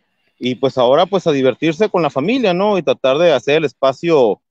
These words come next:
de diariamente para pasar tiempo con la familia, con los hijos, y, pues, disfrutar así un bello atardecer como el que tenemos aquí en Sonora.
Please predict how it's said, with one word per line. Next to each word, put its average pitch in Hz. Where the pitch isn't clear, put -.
de 117
diariamente 185
para 135
pasar -
tiempo 147
con 135
la 117
familia, 180
con 107
los 104
hijos, 170
y, 123
pues, 139
disfrutar 135
así 180
un 175
bello 170
atardecer 151
como 160
el 120
que 123
tenemos 135
aquí 143
en 139
Sonora. 156